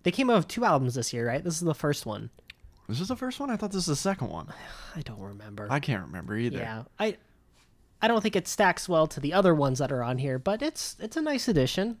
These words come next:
Speaker 1: you
Speaker 2: Yeah,
Speaker 1: know?
Speaker 2: it's nice to see it on there. That's a
Speaker 1: Yeah.
Speaker 2: little bit of variety there.
Speaker 1: Yeah.
Speaker 2: I feel like Best Alternative Music Album is just
Speaker 1: It's hard to quantify 'cause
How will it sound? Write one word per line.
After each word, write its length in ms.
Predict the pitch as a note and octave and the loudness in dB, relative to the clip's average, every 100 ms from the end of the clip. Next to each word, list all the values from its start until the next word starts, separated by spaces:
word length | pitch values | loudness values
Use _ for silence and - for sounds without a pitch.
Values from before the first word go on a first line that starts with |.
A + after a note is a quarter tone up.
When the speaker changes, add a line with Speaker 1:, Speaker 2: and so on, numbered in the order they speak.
| - | -4
Speaker 1:
you 80 | D4 | 0
Speaker 2:
Yeah, 80 | G#3 | 2
Speaker 1:
know? 60 | |
Speaker 2:
it's 180 | C#3+ - | 2 2
nice 200 | A#3+ A3 | 0 2
to 80 | D#3+ | 0
see 200 | C3+ B2 | 0 0
it 80 | A2 | 0
on 180 | G2 F#2+ | 0 -4
there. 200 | F#2 A2 | -4 -2
That's 140 | C#3 F3 | 2 4
a 40 | |
Speaker 1:
Yeah. 60 | B2+ | 4
Speaker 2:
little 360 | A#2+ D#3+ C#3+ A#2+ | 6 6 6 4
bit 180 | G#2 | 4
of 120 | G#2 - | 2 0
variety 580 | F#2 F2 F2 E2 F2+ E2 | -2 -2 -2 -4 -8 -6
there. 380 | E2+ E2+ G2+ - | -4 -2 -4 -8
Speaker 1:
Yeah. 300 | C3+ A#2+ A2+ - _ | -10 -8 -10 -12 _
Speaker 2:
I 100 | - | -6
feel 140 | G#3+ E4 | 0 0
like 220 | A3+ A#2+ | 0 0
Best 280 | C3 D3 - | 2 2 2
Alternative 760 | - B2+ A2+ - B2 A#2+ A2+ F#2+ | 0 0 0 -6 -6 -4 -4 -6
Music 460 | G2+ G#2+ G#2 G#2 G#2+ | -6 -4 -2 -2 2
Album 420 | G2+ G2 G2 F#2+ | 2 2 -2 -4
is 300 | - G#2 G2+ | -4 -6 -4
just 380 | C3+ B2+ - - - - - - - - | -2 -2 -4 -10 -20 -20 -20 -20 -20 -16
Speaker 1:
It's 100 | F3+ | 0
hard 160 | C4 C#4+ | 4 4
to 40 | B3+ | 4
quantify 500 | F#3 E3+ D3+ B2+ B2 | 4 4 4 2 2
'cause 180 | E3 | 0